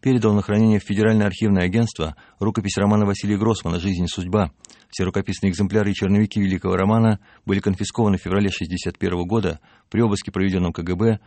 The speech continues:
дома у писателя. Тогда же была изъята и копия романа, которая находилась в редакции журнала «Новый мир» для перепечатки. На протяжении пятидесяти двух лет все они хранились в архиве спецслужб. Чудом сохранившийся экземпляр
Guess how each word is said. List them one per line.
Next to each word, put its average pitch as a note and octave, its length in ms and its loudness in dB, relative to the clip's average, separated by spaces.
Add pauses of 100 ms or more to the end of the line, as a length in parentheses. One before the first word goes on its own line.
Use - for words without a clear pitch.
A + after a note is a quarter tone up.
(120)
дома F#2 320 2
у D#2 60 -6
писателя. D#2 560 -6 (320)
Тогда F2+ 240 -4
же F#2 80 -4
была F#2+ 200 0
изъята F#2+ 280 0
и G2 40 0
копия F#2+ 320 -2
романа, G2+ 440 2 (200)
которая G2 280 -2
находилась G2 360 -2
в - 40 -8
редакции G2 340 -2
журнала G2 320 0
«Новый G2+ 220 2
мир» A2 160 2
для D#2+ 160 -6
перепечатки. - 720 -6 (220)
На G2+ 80 0
протяжении G2 480 0
пятидесяти F2 380 -6
двух E2+ 200 -6
лет G#2 140 -4
все - 140 -4
они F2 100 0
хранились G2 480 0
в - 60 -6
архиве G2 300 -4
спецслужб. - 680 -8
Чудом F2+ 260 -2
сохранившийся F#2 600 -4
экземпляр F2 480 -4